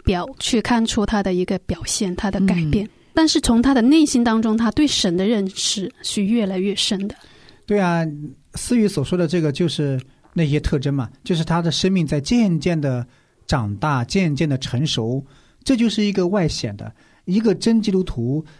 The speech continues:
Speaker 3: 他是可以被发现的。
Speaker 1: 对。
Speaker 3: 就是
Speaker 2: 肯定的。
Speaker 3: 对，他的所有行为没有任何改变的时候，他的宣称是会让你怀疑的。
Speaker 2: 嗯。
Speaker 1: 嗯。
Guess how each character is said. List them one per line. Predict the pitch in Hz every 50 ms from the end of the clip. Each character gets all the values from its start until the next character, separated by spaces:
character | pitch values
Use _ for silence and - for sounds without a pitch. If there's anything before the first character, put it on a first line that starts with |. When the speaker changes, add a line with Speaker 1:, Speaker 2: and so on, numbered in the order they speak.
| - _
Speaker 3:
他 | - - 220
是 | 226 - - 233 -
可 | - - 156
以 | 151 143
被 | 139 - 165 127
发 | - - - 165 165 196
现 | 170 - 180 131
的。 | 104 101 95 - _ _ _ - - - -
Speaker 1:
对。 | - 220 214
Speaker 3:
就 | 180 -
是 | 180 170
Speaker 2:
肯 | 165 156
定 | 214 226 220 190
的。 | 165 147
Speaker 3:
对， | 131 226 160 - - - - - - _
他 | - 254 262
的 | 254 220
所 | - - 233
有 | 277 247 180
行 | - - 196 196
为 | 185 185
没 | 208 247
有 | 269 277
任 | 277 330 311 262
何 | 185 - 156
改 | - - 127 104
变 | 110 180 196 185
的 | 151
时 | - - 139
候， | 151 139
他 | 131 - - 220
的 | - 143
宣 | - - - 185 185 170
称 | - - 180 165
是 | - - 196 170 139 123 - - - _ _ _ _ _ _ _
会 | - - 240 220 180
让 | 156 135 113
你 | 101 101
怀 | - - 110
疑 | 113 110 113
的。 | 120 110 - _ _ _ _ -
Speaker 2:
嗯。 | 208 180 175 165 160 156 220
Speaker 1:
嗯。 | 220 214 208 190 180 175